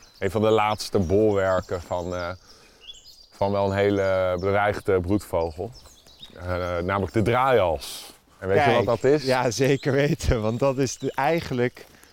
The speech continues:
Speaker 2: de laatste specht die ik nog nodig heb. Of in ieder geval in de spechtenfamilie, toch?
Speaker 1: Eh, ja. Ja, wel van de reguliere. Kijk, er is er nog één, de grijskopspecht, maar die heb ik zelf ook pas één keer in Nederland gezien. Die is echt loeizeldzaam.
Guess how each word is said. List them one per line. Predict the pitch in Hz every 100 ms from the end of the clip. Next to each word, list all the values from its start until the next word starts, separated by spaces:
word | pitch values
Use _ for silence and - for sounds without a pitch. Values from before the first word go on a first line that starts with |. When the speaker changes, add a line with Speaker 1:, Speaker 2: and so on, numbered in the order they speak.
| _
Speaker 2:
de | 123
laatste | 120 123 143 156 - - 123
specht | - - 143 120 117 - - -
die | 131 135
ik | 127
nog | 131 110
nodig | 123 143 131 117
heb. | 98 -
Of | 117
in | 120
ieder | 156 165
geval | - 123 120 123 _ -
in | -
de | 123
spechtenfamilie, | 120 160 156 - 120 123 104 95 92
toch? | - 160 - - - - _ _ _ -
Speaker 1:
Eh, | 117 120 117
ja. | 147 165 - _ _ _ _
Ja, | - 120 104
wel | 117 127
van | 131 120
de | 117
reguliere. | 110 117 - 110 117 127 120 104 101 98 - - _
Kijk, | 104 95
er | 110
is | 98
er | 113
nog | 104
één, | 110 117 120
de | 107
grijskopspecht, | 104 107 110 - 101 - 95 92 -
maar | 98
die | 101
heb | 95
ik | -
zelf | 107 101
ook | 104 -
pas | 95 -
één | - 98
keer | 90 92
in | 95
Nederland | 95 90 90
gezien. | - 87 92 90
Die | 87 90
is | -
echt | 85 -
loeizeldzaam. | 98 92 90 85 90 85 - 78